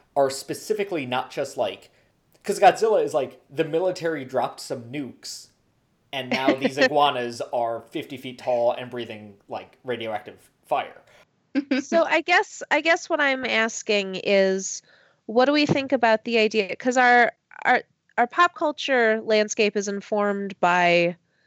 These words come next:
Speaker 2: what is happening in the real world. So what do we think about this idea that, 'cause the, the, the media that we're talking about is reflecting the idea that you can't have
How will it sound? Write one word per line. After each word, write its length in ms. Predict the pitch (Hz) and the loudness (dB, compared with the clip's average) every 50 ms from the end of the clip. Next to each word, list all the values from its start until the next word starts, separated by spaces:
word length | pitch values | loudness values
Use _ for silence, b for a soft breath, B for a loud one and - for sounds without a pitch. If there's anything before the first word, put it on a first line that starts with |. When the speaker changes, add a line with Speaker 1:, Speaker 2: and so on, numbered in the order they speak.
| _ _ _ _ _ _ _ _ | _ _ _ _ _ _ _ _
Speaker 2:
what 240 | - 196 214 208 214 | 0 2 4 4 4
is 120 | 202 190 | 4 0
happening 480 | - - 214 185 180 - 208 202 190 185 | 0 0 0 0 0 0 -4 -6 -6 -6
in 100 | 185 180 | -6 -6
the 100 | 175 170 | -6 -4
real 240 | 170 165 160 151 147 | -2 0 0 0 0
world. 400 | 147 127 92 107 78 - 185 202 - _ _ _ _ _ _ _ _ _ _ _ _ _ _ _ _ _ _ _ | -2 -2 -2 -2 -2 -4 -6 -12 -20 _ _ _ _ _ _ _ _ _ _ _ _ _ _ _ _ _ _ _
So 240 | - - - 247 247 | -6 2 4 4 6
what 140 | 240 254 269 | 6 4 4
do 100 | 294 302 | 4 4
we 160 | 302 302 302 | 2 2 2
think 560 | - - 277 254 247 240 247 - _ - - _ _ _ | 0 2 2 0 0 0 -6 -12 _ -20 -20 _ _ _
about 400 | - 226 208 220 214 214 202 - | 0 2 4 4 4 4 4 2
this 220 | - 214 208 - - | 0 -2 -2 0 2
idea 760 | 185 202 214 196 - 214 220 214 208 202 196 190 185 190 180 _ _ | 2 2 2 0 -2 0 2 4 6 6 6 4 4 2 0 _ _
that, 440 | - 196 190 190 190 190 185 - - _ _ _ _ _ _ _ _ _ _ _ _ _ _ _ _ _ _ _ _ _ _ _ _ _ _ _ | 0 2 4 4 4 4 2 0 -2 _ _ _ _ _ _ _ _ _ _ _ _ _ _ _ _ _ _ _ _ _ _ _ _ _ _ _
'cause 220 | - - 254 226 - _ | -6 -4 -4 -4 -4 _
the, 240 | - 220 - 226 214 - _ | -16 -4 -4 -4 -4 -4 _
the, 240 | - 240 226 214 208 | 0 2 2 2 0
the 120 | - 226 | -2 -2
media 300 | 220 240 269 294 302 294 | 0 2 2 4 4 6
that 120 | 269 262 - | 6 4 4
we're 80 | - | 4
talking 340 | 214 - 247 233 247 - 254 | 2 4 2 2 2 0 -2
about 160 | 226 220 202 | 2 2 2
is 140 | 196 190 - | 2 2 0
reflecting 580 | 202 185 - - - 254 269 - - 247 226 226 | -2 -4 -4 0 0 0 0 0 -2 -6 -4 -4
the 140 | 214 202 196 | -2 0 0
idea 580 | 185 180 175 - 180 180 175 175 170 170 175 b b b b b b b b b b _ | 0 0 0 -2 0 2 4 4 4 2 0 b b b b b b b b b b _
that 160 | 226 214 - | 2 2 2
you 100 | 202 196 | 0 -6
can't 400 | - - - 220 220 226 - - | -8 -6 -2 0 0 0 0 0
have 720 | 202 214 208 196 185 185 185 180 180 190 - - - - | 0 2 4 6 6 6 4 2 0 -6 -18 -20 -20 -20